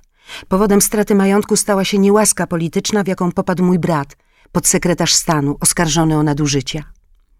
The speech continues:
I znowu jestem w tej sali, gdzie mogę poczuć, jak o moją spódnicę ocierają się dwa ukochane drapieżniki, dwa lamparty, które wszędzie mi towarzyszą.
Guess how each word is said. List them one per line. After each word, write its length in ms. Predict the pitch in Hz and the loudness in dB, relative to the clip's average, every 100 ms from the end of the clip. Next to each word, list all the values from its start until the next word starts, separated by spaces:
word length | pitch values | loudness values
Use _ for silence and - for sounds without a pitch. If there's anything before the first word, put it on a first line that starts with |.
| _ _ - - - - - - _ - - _ | _ _ -20 -20 -20 -20 -20 -20 _ -20 -20 _
I 80 | 196 | 0
znowu 320 | 226 285 247 | 2 2 4
jestem 340 | 226 - 202 | 2 2 0
w 40 | - | 0
tej 160 | 180 | 0
sali, 520 | 151 - 180 175 175 147 | 2 2 2 0 -2 -2
gdzie 200 | 143 165 | 0 0
mogę 200 | 156 156 | 0 -2
poczuć, 360 | 196 - - | -4 -4 -4
jak 160 | 170 160 | -4 -2
o 40 | |
moją 240 | 156 180 170 | 0 0 0
spódnicę 520 | - 156 175 - 160 | -2 -2 -2 0 -2
ocierają 480 | 151 160 160 160 156 | -2 -2 0 0 -2
się 160 | 151 | -2
dwa 320 | 147 143 170 | -4 0 0
ukochane 460 | 156 160 139 143 156 | 0 -2 -4 -2 -2
drapieżniki, 760 | 156 151 151 135 135 139 - - - - - - 165 | -2 -2 -2 -2 -2 -4 -8 -18 -20 -20 -20 -10 -4
dwa 280 | 175 185 | 0 2
lamparty, 720 | 180 170 156 147 131 - 135 | 2 0 -2 -4 -4 -6 -10
które 260 | 131 - 143 | -8 -6 -4
wszędzie 380 | - 151 139 139 | -2 -2 -2 -2
mi 100 | 131 | -4
towarzyszą. 640 | 135 131 127 127 - | -4 -6 -6 -8 -8